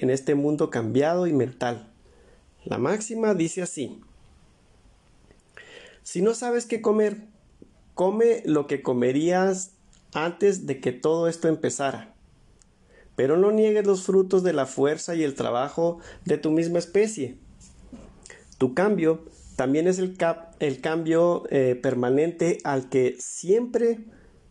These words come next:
te has expuesto, porque tus hermanos también son parte de la misma naturaleza que siempre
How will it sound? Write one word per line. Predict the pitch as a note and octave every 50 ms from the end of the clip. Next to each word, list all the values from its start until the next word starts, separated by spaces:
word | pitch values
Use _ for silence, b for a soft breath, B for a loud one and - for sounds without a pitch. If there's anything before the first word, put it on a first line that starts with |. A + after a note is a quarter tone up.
| B _
te | - C3
has | B2+ C3 B2+ -
expuesto, | D#3 C#3+ - - F3+ F#3+ G#3 G#3+ - - B2 B2 - _ _ _ b b b b b b b b b b _ -
porque | - B2 A#2+ - C3 B2
tus | B2 C3+ B2+ -
hermanos | - C3 C#3 D#3+ F#3+ G#3+ G#3+ G#3+ G#3+ G#3+
también | F#3 E3 D#3+ E3 F3 E3+
son | - F#3 F3 D#3+ -
parte | - D#3+ E3 E3 - - F3
de | E3 D#3
la | C#3 B2+
misma | A#2+ B2 C#3+ E3+ F#3 G3 F#3+
naturaleza | F#3 F#3 - F3 D3+ C#3+ C3+ C3 C#3 C3+ - E3 -
que | - -
siempre | B2 - - - D3+ E3+ F#3 F#3 F#3 G3 G3+ G3+ G3+ G3+